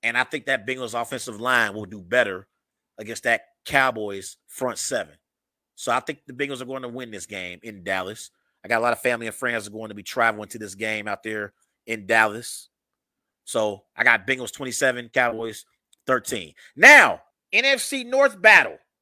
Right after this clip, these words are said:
Bears at Packers. The Packers are favored by nine and a half points. It's an eight twenty start on N B C, the Sunday night football matchup.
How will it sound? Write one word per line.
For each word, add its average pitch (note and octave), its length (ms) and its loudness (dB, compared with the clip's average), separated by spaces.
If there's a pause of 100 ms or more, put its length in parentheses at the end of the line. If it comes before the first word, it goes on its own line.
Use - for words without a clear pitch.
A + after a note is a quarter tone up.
(100)
Bears C4+ 680 10 (140)
at A#3+ 200 6 (120)
Packers. A#3 460 2
The D#3+ 80 -8
Packers F#3+ 440 -2
are D3 80 -6
favored F#3 420 -6
by C#3+ 120 -4
nine D3+ 340 -4
and E3 80 -12
a D#3 60 -8
half D#3 480 -2 (920)
points. - 540 -8 (260)
It's C#3+ 160 -10
an - 60 -14 (160)
eight G3 360 -4
twenty F#3+ 380 -14 (800)
start G#3 540 6 (380)
on G#3 220 -10
N F#3+ 180 -10
B F3 100 -16
C, D#3 420 -8 (160)
the - 60 -18
Sunday G#3 480 -4
night F3+ 220 -4
football D3 500 -4
matchup. B2+ 480 -6